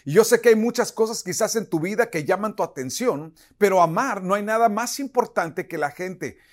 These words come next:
La gente en nuestras casas, la gente que nos rodea, pero también la gente que está sin Cristo en el mundo.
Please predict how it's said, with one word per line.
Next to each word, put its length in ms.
La 140
gente 320
en 60
nuestras 400
casas, 400
la 100
gente 320
que 100
nos 140
rodea, 540
pero 180
también 220
la 80
gente 400
que 80
está 320
sin 260
Cristo 460
en 140
el 100
mundo. 460